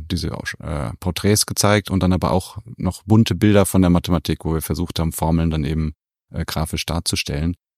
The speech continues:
Für die Eröffnung, da haben wir Frau Nicola Oswald, äh, gewonnen. Die ist in Würzburg, ähm, die studiert tatsächlich, äh, die, die forscht an dieser, ähm, Gender-Frage in der Mathematik.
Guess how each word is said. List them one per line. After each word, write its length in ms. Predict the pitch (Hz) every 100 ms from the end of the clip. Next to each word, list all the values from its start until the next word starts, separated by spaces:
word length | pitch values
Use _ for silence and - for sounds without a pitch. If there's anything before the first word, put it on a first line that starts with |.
| _ _
Für 140 | - 98
die 100 | 101
Eröffnung, 460 | 95 123 - 147
da 100 | 127
haben 140 | 110 113
wir 120 | 107
Frau 180 | - 98
Nicola 440 | 104 - 95 87
Oswald, 520 | - - 123 123 123 -
äh, 180 | 110
gewonnen. 380 | 107 101 110 131
Die 100 | 110
ist 120 | 92
in 140 | 90 85
Würzburg, 720 | 110 - - 120 113 - - -
ähm, 500 | 98 98 95 95 90
die 100 | 92
studiert 460 | - 92 95 92
tatsächlich, 720 | - 87 92 - 95 90 - -
äh, 100 | 92
die, 140 | 95
die 200 | 90 - -
forscht 440 | - 101 117 -
an 140 | - 98
dieser, 380 | 95 90 90 87 - _ _ _
ähm, 520 | - 87 82 80 80 80
Gender-Frage 1080 | - 92 95 95 92 87 - - 90 90 90
in 80 | 85
der 80 | 90
Mathematik. 600 | 87 - 82 - 131